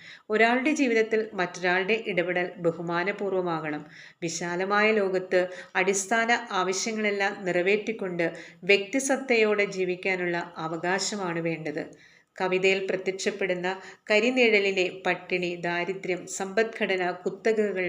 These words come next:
പുരുഷമേധാവിത്വം എങ്ങനെ, എന്നിങ്ങനെ പലതരത്തിൽ വ്യാഖ്യാനിക്കാം. മേൽക്കോയ്മകളുടെ ലോകത്ത് സാധാരണക്കാരൻ ജാതിവർഗ വ്യത്യാസമില്ലാതെ ചൂഷണം ചെയ്യപ്പെടുന്നു. മേടയിൽ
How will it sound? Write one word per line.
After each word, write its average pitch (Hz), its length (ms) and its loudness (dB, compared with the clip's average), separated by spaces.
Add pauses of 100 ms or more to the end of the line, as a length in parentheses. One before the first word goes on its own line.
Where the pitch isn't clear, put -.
(140)
പുരുഷമേധാവിത്വം 196 1080 0
എങ്ങനെ, 170 240 -2 (640)
എന്നിങ്ങനെ 220 380 2 (240)
പലതരത്തിൽ 233 560 4 (480)
വ്യാഖ്യാനിക്കാം. 170 760 -2 (300)
മേൽക്കോയ്മകളുടെ 190 800 2
ലോകത്ത് 170 400 -2 (220)
സാധാരണക്കാരൻ 196 960 0 (360)
ജാതിവർഗ 233 640 2
വ്യത്യാസമില്ലാതെ 196 1040 0 (180)
ചൂഷണം 185 420 -2
ചെയ്യപ്പെടുന്നു. 165 580 -4 (400)
മേടയിൽ 180 460 4